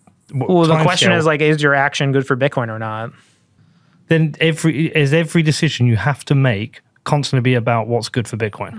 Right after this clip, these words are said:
Speaker 2: No, uh, absolutely not. But, like, the, if you are someone who is doing good for Bitcoin, then, and especially in certain contexts, like, then the answer would be yes,
Speaker 1: Are you
Speaker 2: right? Like,
Speaker 1: talking net good then?
Speaker 2: I think you're,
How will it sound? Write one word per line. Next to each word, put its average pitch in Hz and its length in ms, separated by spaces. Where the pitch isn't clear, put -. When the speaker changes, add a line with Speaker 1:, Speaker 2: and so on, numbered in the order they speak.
Speaker 2:
No, 180 480
uh, 127 220
absolutely 147 480
not. 147 300
But, 139 140
like, 139 340
the, 143 460
if 156 160
you 160 220
are 143 320
someone 160 320
who 147 100
is 139 160
doing 135 420
good 131 200
for 135 100
Bitcoin, 127 520
then, 127 340
and 170 260
especially 170 460
in 143 100
certain 143 260
contexts, 160 580
like, 131 180
then 139 160
the 139 120
answer 147 180
would 131 100
be 127 100
yes, 135 360
Speaker 1:
Are 151 40
you 160 40
Speaker 2:
right? 175 100
Like, 170 120
Speaker 1:
talking 120 200
net 123 220
good 180 220
then? 226 320
Speaker 2:
I 156 260
think 233 140
you're, 180 260